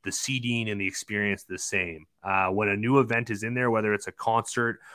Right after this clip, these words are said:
or it's a monster truck rally or it's a hockey game or a lacrosse game or a basketball game, have the ability to change the way that the seating is,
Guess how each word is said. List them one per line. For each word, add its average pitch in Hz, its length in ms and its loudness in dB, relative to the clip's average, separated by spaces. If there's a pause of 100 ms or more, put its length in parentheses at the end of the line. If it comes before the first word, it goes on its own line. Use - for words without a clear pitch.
(160)
or 98 260 2
it's 95 160 -2
a 98 60 0
monster 107 340 0
truck 113 300 2
rally 104 320 4
or 101 160 2
it's - 180 -4
a 92 140 2
hockey 110 400 2
game 110 320 -2
or 98 80 0
a 92 80 -2
lacrosse 104 480 2
game 107 260 0
or 95 80 0
a 98 60 -6
basketball 113 560 2
game, 143 340 -2 (300)
have 151 300 8
the 127 100 4
ability 110 680 0
to 98 540 -2
change 127 520 0
the 110 100 0
way 107 600 -2
that 98 160 -2
the 101 100 -10
seating 110 420 -4
is, 101 200 -2